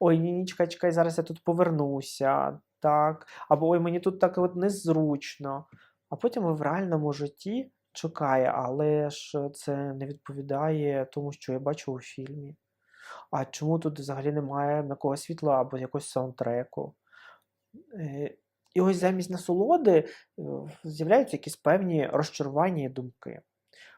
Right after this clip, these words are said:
«Може, я щось роблю не так, а можливо, там, бо, е, з-, зі мною щось не те». Ну, іронія в тому, що порно обіцяє, а, такі, обіцяє прокачати вас, ваше сексуальне життя, а натомість може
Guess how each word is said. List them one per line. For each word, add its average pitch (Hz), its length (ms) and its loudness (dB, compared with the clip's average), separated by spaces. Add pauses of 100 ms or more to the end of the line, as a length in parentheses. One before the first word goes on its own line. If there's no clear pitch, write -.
(120)
«Може, 180 180 0
я 147 160 4
щось 143 240 -6
роблю 139 280 -2
не 131 120 -6
так, 123 320 -8
а 131 40 -4
можливо, 156 680 6 (340)
там, 135 340 0 (120)
бо, 151 500 0
е, 151 420 -6
з-, 156 240 -8 (560)
зі 165 200 2
мною 151 380 2
щось 151 300 -8
не 147 200 -4 (100)
те». 135 360 2 (400)
Ну, - 120 -14 (220)
іронія 175 380 4
в 160 100 -2
тому, 202 300 0
що - 280 -10
порно 190 360 2
обіцяє, 165 760 4 (440)
а, 151 360 2
такі, 156 460 2 (800)
обіцяє 165 380 -2
прокачати 165 600 0
вас, 135 340 -2 (140)
ваше 143 340 -2
сексуальне 139 580 -4
життя, 143 340 -6
а 147 60 -6
натомість 208 520 -2
може 170 380 2